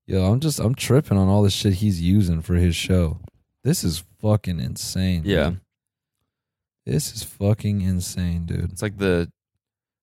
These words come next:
Speaker 2: Savant metal version of, like, a one-man band.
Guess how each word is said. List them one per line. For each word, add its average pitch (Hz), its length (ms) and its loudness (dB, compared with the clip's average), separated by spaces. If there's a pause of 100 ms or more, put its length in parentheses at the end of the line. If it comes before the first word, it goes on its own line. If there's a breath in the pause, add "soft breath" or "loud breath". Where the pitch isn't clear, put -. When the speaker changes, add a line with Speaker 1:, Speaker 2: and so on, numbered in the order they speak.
(420)
Speaker 2:
Savant 90 600 -2 (380)
metal 90 480 -2
version 87 480 -4
of, 82 140 -8
like, 85 200 -8
a 85 220 -4
one-man 87 600 -10
band. 90 320 -12